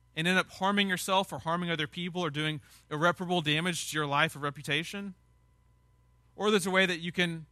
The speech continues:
you can kinda hedge the, the mistake that you're making. I'll give you just one example.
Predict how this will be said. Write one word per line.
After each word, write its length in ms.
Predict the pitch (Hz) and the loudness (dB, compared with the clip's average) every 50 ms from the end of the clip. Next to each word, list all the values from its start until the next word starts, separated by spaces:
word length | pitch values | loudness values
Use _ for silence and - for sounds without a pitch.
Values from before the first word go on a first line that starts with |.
| _ _ | _ _
you 60 | 160 | -16
can 100 | 156 165 | -16 -10
kinda 180 | 156 180 170 151 | -6 -4 -4 -4
hedge 540 | 135 - - 156 170 180 160 139 - - - _ - | -4 -4 0 2 2 2 2 0 -6 -8 -8 _ -6
the, 360 | 143 143 135 131 131 131 117 113 - | -2 -2 -2 -2 -2 -6 -10 -16 -14
the 60 | 139 | -12
mistake 420 | 135 127 - - - 151 143 127 - | -10 -10 -8 -4 -2 -2 -2 -2 -4
that 80 | 120 | -8
you're 120 | 110 107 98 | -8 -8 -8
making. 320 | 90 85 85 - - 78 80 - _ _ _ _ _ _ _ _ _ _ _ _ _ _ - | -8 -10 -14 -14 -18 -20 -20 -20 _ _ _ _ _ _ _ _ _ _ _ _ _ _ -14
I'll 60 | 143 | -14
give 240 | 147 139 160 190 170 | -12 -8 -8 -8 -6
you 60 | 165 | -6
just 180 | 147 160 151 - | -8 -8 -8 -4
one 120 | 160 170 | -2 -2
example. 440 | 156 131 117 123 104 98 - 95 92 | -2 -2 -2 -6 -8 -8 -10 -16 -20